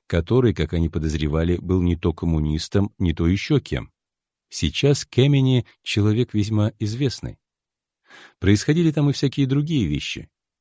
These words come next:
Как и в случае с той дырой, я всегда старался указывать на них в манере косвенной. И одно из них было следующее. С самого начала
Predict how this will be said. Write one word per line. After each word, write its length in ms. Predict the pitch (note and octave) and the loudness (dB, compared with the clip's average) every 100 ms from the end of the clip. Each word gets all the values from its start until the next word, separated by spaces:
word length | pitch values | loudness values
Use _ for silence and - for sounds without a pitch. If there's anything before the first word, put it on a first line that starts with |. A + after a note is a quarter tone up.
| _ | _
Как 200 | G2 E2 | -2 0
и 40 | |
в 80 | F2 | -2
случае 460 | - G2+ E2+ F2 D2 | 0 -2 0 0 -2
с 80 | - | 0
той 200 | F2 C#2+ | -2 0
дырой, 420 | D2 D#2 C3 - - - | 0 0 0 -2 -10 0
я 140 | A2 | 2
всегда 280 | - D3+ D3 | 2 0 -2
старался 460 | - C3+ C3 - - | 0 0 0 -2 -4
указывать 600 | A2 - B2+ A#2+ A#2 G#2+ | -6 0 0 2 0 0
на 80 | A2 | 0
них 300 | A2 G#2+ - - | 2 0 -4 -12
в 120 | F2 | -2
манере 480 | F#2+ G#2 G2+ G2 F#2+ - | 2 4 4 2 0 -2
косвенной. 640 | D3+ - - C#2 B1 - _ _ _ _ _ | -2 -2 -4 -6 -6 -12 _ _ _ _ _
И 100 | F2 | 4
одно 240 | G#2+ D3 F3 | 6 6 4
из 220 | D#3+ C3+ | 4 4
них 180 | E3+ C#3 | 2 2
было 180 | C3+ | 2
следующее. 800 | C#3+ - D#3 E2+ C2 - - A#1+ - _ _ _ - | 0 -2 -2 -2 -4 -8 -12 -12 -16 _ _ _ -12
С 100 | - | -2
самого 320 | F#2 E2+ D#2+ | 0 2 2
начала 640 | D#2+ D#2+ - D3+ B2 C#2+ | 2 0 0 0 0 -2